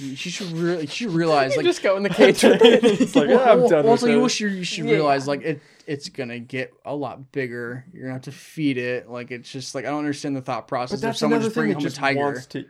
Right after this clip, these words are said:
Speaker 3: eat you is the thing.
Speaker 2: Hundred percent,
Speaker 3: Like, that's
Speaker 2: yeah.
Speaker 3: not, that's not a dog.
Speaker 1: I would definitely go and play with a tiger before I'd go and play with, like, an anaconda, for sure.
Speaker 2: <laughs>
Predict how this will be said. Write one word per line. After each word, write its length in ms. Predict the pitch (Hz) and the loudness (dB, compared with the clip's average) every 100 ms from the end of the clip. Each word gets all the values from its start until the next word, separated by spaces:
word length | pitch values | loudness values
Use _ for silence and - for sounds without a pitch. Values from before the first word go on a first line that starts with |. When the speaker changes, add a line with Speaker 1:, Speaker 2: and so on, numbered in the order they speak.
| _ | _
Speaker 3:
eat 260 | 151 139 - | -10 -10 -12
you 420 | 117 - - - _ - | -14 -12 -14 -16 _ -8
is 220 | 156 127 | -8 -6
the 120 | 135 | -10
thing. 340 | 131 110 101 | -8 -8 -10
Speaker 2:
Hundred 320 | - 277 185 175 | -4 -4 -4 -4
percent, 180 | 160 156 | -4 -2
Speaker 3:
Like, 60 | |
that's 220 | 185 196 | 0 0
Speaker 2:
yeah. 60 | 165 | -2
Speaker 3:
not, 340 | 143 143 - _ _ - | -2 -2 -6 _ _ -6
that's 240 | 190 196 | -4 -2
not 160 | 202 180 | -2 0
a 80 | 139 | 0
dog. 580 | 120 139 127 127 123 120 | 0 2 4 4 2 2
Speaker 1:
I 80 | 254 | 2
would 160 | 330 | 4
definitely 300 | 165 170 170 | 2 2 0
go 220 | 151 160 156 | 2 2 2
and 300 | 147 135 127 | 2 -2 -4
play 180 | - 147 | -4 -2
with 80 | 139 | -4
a 60 | |
tiger 340 | 127 127 123 113 | -6 -8 -8 -10
before 280 | 120 127 123 | -14 -12 -10
I'd 100 | 120 | -10
go 120 | 120 | -10
and 160 | 120 117 | -10 -12
play 120 | 123 | -12
with, 140 | 117 | -12
like, 100 | 117 | -14
an 60 | 117 | -16
anaconda, 540 | 95 90 110 69 60 | -16 -18 -18 -18 -18
for 200 | 120 - - | -18 -18 -16
sure. 320 | - 57 | -16 -18
Speaker 2:
<laughs> 40 | 143 | -20